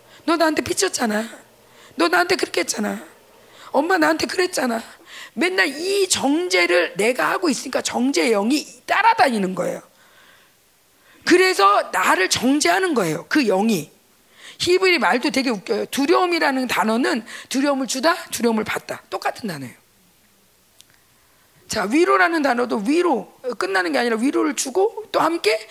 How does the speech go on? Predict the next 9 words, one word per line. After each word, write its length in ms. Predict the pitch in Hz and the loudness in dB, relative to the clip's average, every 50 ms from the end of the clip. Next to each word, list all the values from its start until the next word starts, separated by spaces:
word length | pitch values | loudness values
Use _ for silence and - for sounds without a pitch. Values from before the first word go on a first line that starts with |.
| - - - | -20 -18 -2
위로와 260 | - 247 302 320 320 294 | 0 0 2 2 2 0
함께 240 | 277 254 - 302 | 0 -2 -4 -6
보복하는 540 | 214 - - 320 339 320 - - - - - | -2 0 0 0 0 -2 -4 -4 -8 -10 -14
거예요. 180 | - - 151 - - _ _ _ _ _ _ _ _ _ _ _ _ | -14 -14 -14 -16 -20 _ _ _ _ _ _ _ _ _ _ _ _
실질적이죠. 760 | _ - - 403 392 392 - 392 330 240 233 175 165 175 165 180 | _ -2 0 0 0 -2 -2 -4 -2 -2 -2 -4 -4 -8 -8 -2
위로와 380 | 190 254 302 320 311 320 330 - | 0 2 2 2 2 0 -2 -2
보복이 320 | - 226 208 220 214 - | -2 -2 -2 -2 -4 -6
한 180 | - - 349 370 | -8 -8 -6 -6
단어예요. 360 | - 320 269 202 156 147 | -6 -6 -6 -6 -10 -12